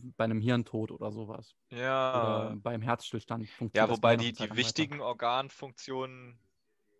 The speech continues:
Speaker 2: die wichtigen Organfunktionen, die hören ja auch sofort auf, wenn du stirbst.
Speaker 1: Mhm.
Speaker 2: Ähm, aber i-,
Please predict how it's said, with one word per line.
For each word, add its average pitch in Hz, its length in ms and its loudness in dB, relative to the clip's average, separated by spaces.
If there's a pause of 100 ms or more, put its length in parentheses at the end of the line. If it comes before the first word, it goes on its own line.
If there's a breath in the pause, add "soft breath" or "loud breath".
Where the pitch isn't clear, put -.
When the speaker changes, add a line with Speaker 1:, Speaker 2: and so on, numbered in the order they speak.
Speaker 2:
die 110 120 -18
wichtigen 131 340 -12
Organfunktionen, 120 1040 -8
die 117 400 -8 (120)
hören 117 240 -2
ja 110 100 2
auch - 140 -4
sofort - 440 -12
auf, 98 340 -8
wenn 92 120 -18
du 95 80 -20
stirbst. - 640 -16 (440)
Speaker 1:
Mhm. 123 300 -4 (560)
Speaker 2:
Ähm, 98 920 -8 (420 soft breath)
aber 113 460 0
i-, 113 140 -10